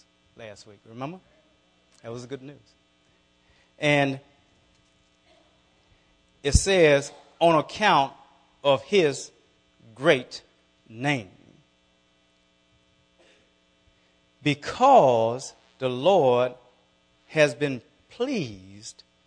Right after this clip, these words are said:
to make you a people for himself. We said that this was good news. I believe it's good news. Now,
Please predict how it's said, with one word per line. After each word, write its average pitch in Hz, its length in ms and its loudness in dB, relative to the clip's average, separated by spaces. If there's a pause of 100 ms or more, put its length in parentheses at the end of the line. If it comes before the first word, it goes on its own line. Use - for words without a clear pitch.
(320)
to 139 140 -12
make 147 480 -8
you 127 320 -10 (280)
a 131 140 -10
people 113 580 -14 (460)
for 123 180 -10
himself. 117 380 -16 (1700)
We 147 140 -4
said 147 400 -4
that 135 240 -2 (1400)
this 147 260 -6
was 131 340 -8 (380)
good 156 140 -4
news. 127 240 -16 (1300)
I 151 160 2
believe 135 460 -8 (160)
it's 131 260 -20 (140)
good 123 140 -14
news. 131 180 -14 (1800)
Now, 143 200 -6